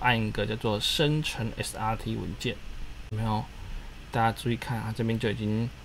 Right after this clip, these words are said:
帮我们把字幕体呢导输出S R T了。那这时候只要按就选择这个项目保存到本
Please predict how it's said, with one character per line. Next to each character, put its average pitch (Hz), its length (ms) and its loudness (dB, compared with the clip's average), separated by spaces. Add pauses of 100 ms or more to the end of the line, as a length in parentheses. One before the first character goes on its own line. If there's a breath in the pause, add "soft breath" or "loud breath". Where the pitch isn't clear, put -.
(160)
帮 110 100 4
我 107 60 4
们 101 280 2
把 85 360 -2 (880)
字 139 200 2
幕 127 220 2
体 - 200 -4
呢 98 280 -2
导 90 220 0
输 - 260 -2
出 - 220 -6
S - 160 -4 (100)
R 196 160 4
T - 220 -2
了。 131 220 4
那 117 120 2
这 131 180 2
时 - 140 0
候 120 100 2
只 - 120 -2
要 104 220 4
按 127 220 2 (120)
就 143 180 0
选 - 260 -4
择 104 240 -2
这 147 160 6
个 123 120 6
项 131 200 4
目 117 220 2 (100)
保 90 200 2
存 98 240 -4
到 110 160 2
本 - 180 -4